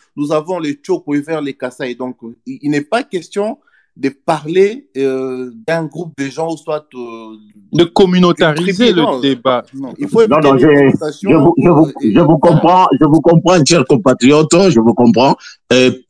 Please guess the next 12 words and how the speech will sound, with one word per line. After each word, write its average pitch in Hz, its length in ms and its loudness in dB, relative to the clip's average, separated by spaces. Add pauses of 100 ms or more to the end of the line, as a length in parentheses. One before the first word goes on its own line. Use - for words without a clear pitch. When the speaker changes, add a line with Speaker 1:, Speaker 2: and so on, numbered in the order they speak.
(160)
Speaker 3:
pour 160 260 4
peut-être 156 600 2
apaiser, 131 640 2
euh, 117 540 2 (120)
vos, 107 1300 4 (240)
vos 110 240 2
attentions, 131 640 2 (360)
euh, 120 300 2
ce 190 140 2
que 170 160 2
je 127 120 4
voulais 135 720 4